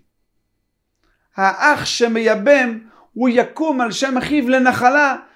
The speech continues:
זאת אומרת שהוא יורש את החלק של אחיו בירושה. אתה אומר לנחלה,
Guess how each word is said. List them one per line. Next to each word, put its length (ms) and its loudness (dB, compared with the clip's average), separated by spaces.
זאת 140 -8
אומרת 360 2
שהוא 280 -2
יורש 600 2
את 100 -8
החלק 460 0
של 220 0
אחיו 260 -4
בירושה. 500 -2
אתה 200 2
אומר 380 4
לנחלה, 600 -4